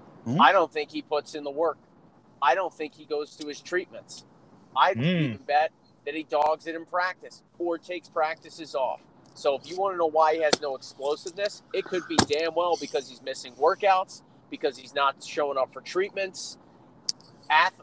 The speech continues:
Speaker 2: I, look, I spent a lot of time around pro athletes over the last fifteen years.
Speaker 1: Well, you were in Houston when he was there a lot,
Speaker 2: More
Speaker 1: right? How
Speaker 2: re-,
Speaker 1: many
Speaker 2: more
Speaker 1: years?
Speaker 2: recently,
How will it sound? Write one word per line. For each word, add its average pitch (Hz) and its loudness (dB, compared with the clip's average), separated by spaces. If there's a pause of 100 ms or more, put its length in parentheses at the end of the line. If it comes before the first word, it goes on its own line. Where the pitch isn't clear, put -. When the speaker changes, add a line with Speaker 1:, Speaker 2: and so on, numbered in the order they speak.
Speaker 2:
I, 156 4 (180)
look, 156 -2 (180)
I 135 -4
spent 160 -6
a 147 -6
lot 151 2
of 151 -10
time 151 -2
around 139 -4
pro 147 0
athletes 135 -6
over 123 -12
the 120 -20
last 127 -8
fifteen 131 -14
years. 120 -10
Speaker 1:
Well, 110 2
you 131 8
were 220 8
in 120 0
Houston 131 2
when 107 -8
he 104 -8
was 95 -10
there 92 -4
a 85 -8
lot, 110 2
Speaker 2:
More 165 6
Speaker 1:
right? - -
How 156 2
Speaker 2:
re-, - -
Speaker 1:
many 175 2
Speaker 2:
more 180 8
Speaker 1:
years? 135 4
Speaker 2:
recently, 123 -4